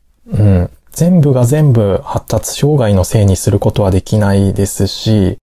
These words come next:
まあ、自分の努力嫌いにうまい言い訳をつけてるような、まあ、ずるさを、うん、自分でも感じるんですが、まあ、でもちょっとくらいはね、こう、うまくいかないことの説明を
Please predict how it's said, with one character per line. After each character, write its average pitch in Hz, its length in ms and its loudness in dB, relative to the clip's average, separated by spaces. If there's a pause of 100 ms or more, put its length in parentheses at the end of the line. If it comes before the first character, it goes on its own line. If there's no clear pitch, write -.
(120)
ま 110 80 -2
あ、 - 20 -4
自 110 160 -2
分 117 120 4
の 120 100 2
努 113 120 2
力 147 260 2
嫌 143 260 2
い 104 40 2
に 95 100 2
う 95 100 4
ま 139 180 2
い 110 220 0
言 127 160 2
い 147 60 2
訳 143 320 0
を 131 340 -2
つ - 100 -16
け 127 120 -2
て 107 120 0
る 101 60 2
よ 98 180 2
う 92 40 0
な、 90 240 -2 (400)
ま 101 100 -10
あ、 - 20 -8
ず 110 200 0
る 151 100 2
さ 147 240 -2
を、 135 300 -2 (180)
う 113 100 -4
ん、 104 180 2
自 98 180 -2
分 117 160 2
で 117 60 2
も 98 100 0
感 107 240 -2
じ 113 100 0
る 110 140 2
ん 98 40 2
で 95 100 0
す - 180 -8
が、 90 280 -4 (840)
ま 101 180 0
あ、 104 60 -4
で 113 80 0
も 101 100 0
ち - 120 -6
ょ - 40 0
っ - 40 -20
と 220 120 -2
く 370 100 -2
ら 320 120 0
い 98 40 0
は 87 100 0
ね、 185 220 -2 (240)
こ 104 160 -4
う、 117 80 -2
う 120 40 2
ま 117 180 2
く - 100 -4
い 92 80 0
か 104 160 -2
な 107 140 0
い 107 60 -2
こ 110 120 -2
と 104 140 -2
の 101 240 0
説 - 320 -4
明 101 280 0
を 95 160 -4